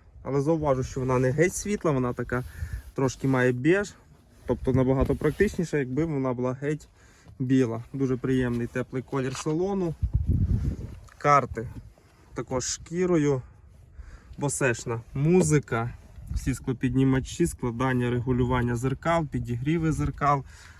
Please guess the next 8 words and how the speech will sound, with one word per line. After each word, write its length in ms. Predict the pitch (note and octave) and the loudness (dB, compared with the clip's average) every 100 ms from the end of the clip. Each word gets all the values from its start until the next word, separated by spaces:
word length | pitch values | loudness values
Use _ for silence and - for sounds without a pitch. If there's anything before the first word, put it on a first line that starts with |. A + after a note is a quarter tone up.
| - | -20
хромовані 640 | - D3+ D3+ C#3 A#2 A2+ B2 | -2 2 4 4 2 0 -2
вставки. 760 | - - D#3+ E3+ D#3 D#3 D3+ - - - - - - - | -4 -4 0 0 -2 -2 -2 -4 -12 -16 -18 -20 -20 -16
Всі 200 | - E3+ | -4 -4
карти 360 | - C#3 - | 0 -2 4
в 60 | C3 | 2
автомобіля 580 | B2+ - D3 C3+ C#3 B2 | 2 2 4 6 4 4
дуже 300 | B2+ C#3 B2+ | 2 2 2
збережені. 760 | B2 D3 E3+ F#3 E3+ D#3+ D#3 | 2 4 4 4 4 4 4